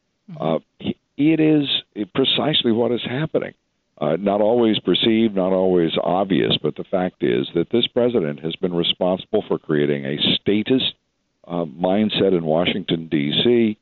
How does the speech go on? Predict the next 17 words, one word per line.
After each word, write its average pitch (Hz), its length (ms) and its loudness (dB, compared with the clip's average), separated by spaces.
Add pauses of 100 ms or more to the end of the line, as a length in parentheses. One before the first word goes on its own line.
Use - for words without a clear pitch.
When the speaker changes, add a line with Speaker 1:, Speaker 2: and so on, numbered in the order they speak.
(460)
Speaker 2:
and 92 300 -2
a 80 160 2
government 90 600 -2
that 80 140 0
is 73 200 0 (100)
ever 120 320 0
expanding, 58 640 -6 (420)
uh, 73 200 -4 (100)
and 87 340 -2
insinuating 82 800 0
itself 78 460 -4
into 80 340 0
every 113 300 0
aspect 85 460 -4
of 87 80 -2
our 92 140 0
lives, 101 580 -2